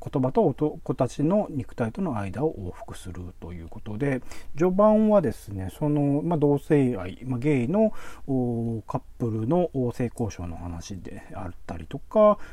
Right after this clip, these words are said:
あ、そこでの交わされる、うー、会話みたいなものが描かれていくところから始まっていくので、まあ、本当に今回もですね、どういう話になっていくのかっていうのは分からないし、あらすじを見るに、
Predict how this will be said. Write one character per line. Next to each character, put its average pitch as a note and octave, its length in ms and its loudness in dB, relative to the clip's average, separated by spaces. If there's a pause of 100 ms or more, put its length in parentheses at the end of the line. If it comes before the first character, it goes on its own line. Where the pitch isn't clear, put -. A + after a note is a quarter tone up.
(160)
あ、 D#3+ 40 -2
そ - 60 -6
こ D#3+ 160 4
で D3+ 100 6
の G#2 140 0
交 A2 140 -4
わ G#2 80 -4
さ - 120 -8
れ G2 140 -4
る、 G2 220 -6
う G2+ 180 -6
ー、 - 80 -8
会 G#2+ 180 -4
話 G2 140 -2
み F#2+ 120 -4
た F2 200 -8
い E2+ 40 -6
な G2+ 120 -6
も C#3+ 160 0
の E3+ 160 -4
が G#3+ 240 2
描 G#2 280 -6
か - 180 -10
れ F2+ 120 -8
て - 220 -14
い - 240 -14
く - 160 -14
と - 100 -12
こ - 180 -12
ろ F#2+ 120 -10
か - 180 -12
ら D2 120 -10
始 - 280 -14
ま F#2+ 160 -6
っ - 40 -14 (140)
て G2+ 140 -8
い G2 80 -8 (120)
く G#2 260 -6 (540)
の D3 600 -2 (100)
で、 D3+ 320 4
ま F3 140 2
あ、 D3 60 4
本 D#3+ 180 -2
当 E3 100 0
に D#3 120 4
今 E3 200 2
回 F2+ 180 -4
も E2 140 -10
で D#2+ 120 -12
す - 140 -16
ね、 A2 120 -6
ど B2 220 -2
う A#2+ 60 0
い G2 100 -2
う F#2 120 -8
話 G2 380 -8
に F2+ 120 -4
な F#2+ 140 -6
っ - 40 -10
て - 220 -10
い E2+ 80 -8
く - 160 -12
の F2 140 -8
か G2+ 220 -8
っ - 40 -8
て - 180 -10
い A2+ 80 -2
う D3 120 0
の G2 160 -2
は F#2 60 -4
分 F#2+ 80 -6
か B2 160 -2
ら B2 100 -2
な G2+ 120 -4
い F#2+ 60 -6
し、 C3 220 -4
あ A#2+ 60 -6
ら B2+ 100 -2
す D3+ 200 -2
じ F3 120 -2
を F3 60 2
見 G#3 120 2
る A#3 80 4
に、 B2 200 2